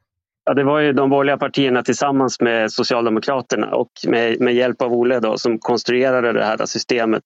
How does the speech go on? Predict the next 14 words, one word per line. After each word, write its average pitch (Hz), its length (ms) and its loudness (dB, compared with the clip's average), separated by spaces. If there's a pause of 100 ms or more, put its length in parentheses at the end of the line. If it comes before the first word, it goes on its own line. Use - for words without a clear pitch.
på 107 160 -2
nittiotalet. 113 680 -2 (640)
Och 120 160 0
det 127 100 0
handlar 127 240 0
helt 139 220 -2
enkelt 117 260 -2
om 110 140 0
att 107 140 -2
det 120 100 0
är 120 60 0
väldigt 113 280 0
viktigt 113 340 -4
att 107 120 -2